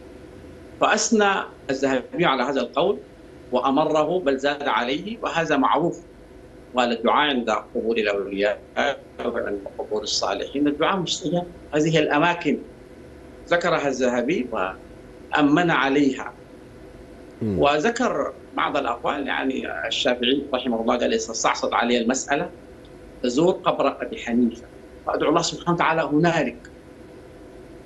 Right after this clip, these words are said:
Speaker 2: مم.
Speaker 1: أماكن يستجاب فيها الدعاء، هذا معروف عند السلف.
Speaker 2: نعم.
Speaker 1: هذه الأماكن أماكن يستجاب، تدعو الله سبحانه وتعالى في هذه المشاهد، عند قبور الصالحين، آه، عند قبر النبي صلى الله عليه وسلم،
Speaker 2: لا
Speaker 1: تدعو
Speaker 2: شك.
Speaker 1: الله.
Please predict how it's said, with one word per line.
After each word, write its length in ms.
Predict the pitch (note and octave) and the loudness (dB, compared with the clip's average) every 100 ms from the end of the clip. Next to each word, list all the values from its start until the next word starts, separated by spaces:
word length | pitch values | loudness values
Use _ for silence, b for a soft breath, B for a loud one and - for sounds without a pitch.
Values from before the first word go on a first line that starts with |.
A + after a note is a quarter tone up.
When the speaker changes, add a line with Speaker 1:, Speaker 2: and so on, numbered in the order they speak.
| - - - | -20 -20 -8
Speaker 2:
مم. 60 | - | -2
Speaker 1:
أماكن 420 | E3+ F#3+ - C3 - - - | 0 0 -2 -12 -14 -18 -10
يستجاب 280 | - G3 G3+ | -6 -2 -2
فيها 180 | F#3+ E3 | 0 -2
الدعاء، 380 | D3 C3+ A#2 - - | 0 2 2 -2 -2
هذا 180 | G#3 F#3 | 2 2
معروف 340 | D3+ C#3+ D#3+ | 2 2 2
عند 160 | D3 B2 | 4 2
السلف. 420 | - - B2 A#2 - - - - - - - - - | 2 -2 -4 -6 -12 -20 -20 -20 -20 -20 -20 -16 -6
Speaker 2:
نعم. 200 | A2+ D#2+ | -2 -2
Speaker 1:
هذه 160 | - A#2+ | 0 0
الأماكن 580 | - A2+ D3+ E3+ A3+ A#3 - - | 0 2 0 0 -4 -4 -6 -6
أماكن 360 | C3 F3 G3 E3 | 0 0 0 -2
يستجاب، 360 | C#3 - F3+ F3+ - | -2 0 0 0 0
تدعو 220 | C4+ B3+ F#3+ | 2 4 4
الله 140 | F#3+ | 2
سبحانه 300 | - - F3+ | 0 0 0
وتعالى 340 | D#3+ - D4+ C4 | 2 0 -2 2
في 80 | |
هذه 260 | A#3+ A#3+ G3+ | 2 4 2
المشاهد، 520 | F3+ D#3+ E3 D3 - - | 2 2 2 0 -2 -4
عند 140 | F3 D#3 | -2 0
قبور 240 | D3+ D#3+ | 2 2
الصالحين، 680 | C#3+ C#3+ C3 C3 F3+ A3 C4 - - - - - - - - - | 0 0 0 0 2 2 0 -4 -18 -20 -20 -20 -20 -20 -14 -2
آه، 40 | |
عند 640 | C#3 C3 B2 A#2 C#3 C3 B2 A#2+ A#2 G#2+ G#2 G2+ F#2+ F#2+ F#2 F2+ B1+ A#1+ - | 2 4 2 2 2 2 2 2 2 0 -2 -2 -4 -4 -4 -4 -4 -6 -2
قبر 180 | C3 C#3+ | 0 4
النبي 460 | B2+ B2 C3+ C3+ | 4 4 4 2
صلى 240 | C3 A#2+ A#2 | 2 0 0
الله 120 | C3 | 0
عليه 140 | C#3+ | 0
وسلم، 160 | E3+ G3+ | -2 -4
Speaker 2:
لا 60 | |
Speaker 1:
تدعو 240 | A#3 C#4 A#3+ | 0 2 2
Speaker 2:
شك. 80 | A#3 | 2
Speaker 1:
الله. 240 | A#3 G3+ | 2 0